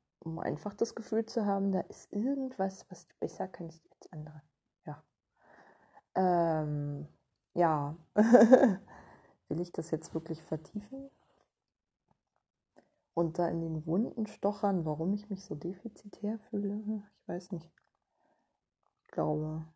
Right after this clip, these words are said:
nicht. <laughs> Ich stell's nur fest.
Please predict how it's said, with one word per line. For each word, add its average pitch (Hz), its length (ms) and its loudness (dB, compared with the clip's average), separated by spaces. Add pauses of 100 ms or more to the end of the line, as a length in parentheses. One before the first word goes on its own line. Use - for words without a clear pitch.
nicht. 156 320 -10 (220)
<laughs> 208 800 6 (960)
Ich - 140 -14
stell's 190 440 8
nur 170 120 -4
fest. - 460 -8